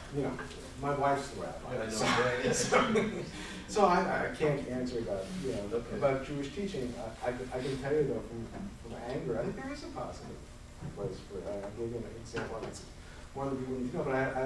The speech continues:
Speaker 1: have a, a kid who's probably is gonna go to the University of Chicago next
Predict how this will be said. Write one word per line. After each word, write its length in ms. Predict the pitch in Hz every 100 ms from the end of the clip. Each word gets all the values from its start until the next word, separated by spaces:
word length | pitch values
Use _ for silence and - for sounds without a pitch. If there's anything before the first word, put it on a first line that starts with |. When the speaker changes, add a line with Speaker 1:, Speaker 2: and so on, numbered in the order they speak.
| 131
Speaker 1:
have 40 |
a, 260 | 117 113 107
a 400 | 104 92 - - -
kid 140 | 131
who's 400 | 120 110 - - - - -
probably 300 | 113 117 117
is 160 | - -
gonna 100 | 117 104 110
go 80 | 110
to 80 |
the 80 | 113 113
University 320 | 110 113 107
of 60 | 104
Chicago 400 | - 107 104 104 101
next 160 | 101